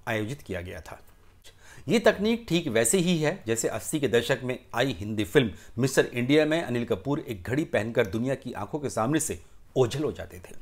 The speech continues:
लेकिन एडमिरल ने ये जरूर कहा कि निकट भविष्य में इस तकनीक को जंगी जहाज में भी इस्तेमाल किया जाएगा। आपको बता दें कि नब्बे के दशक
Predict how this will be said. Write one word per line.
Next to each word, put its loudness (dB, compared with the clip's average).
लेकिन 2
एडमिरल 4
ने 0
ये 0
जरूर 2
कहा 2
कि -4
निकट 0
भविष्य 0
में -2
इस -4
तकनीक -2
को 0
जंगी 0
जहाज 0
में -6
भी -12
इस्तेमाल -8
किया -10
जाएगा। -14
आपको 0
बता 2
दें 0
कि -4
नब्बे 0
के 0
दशक 2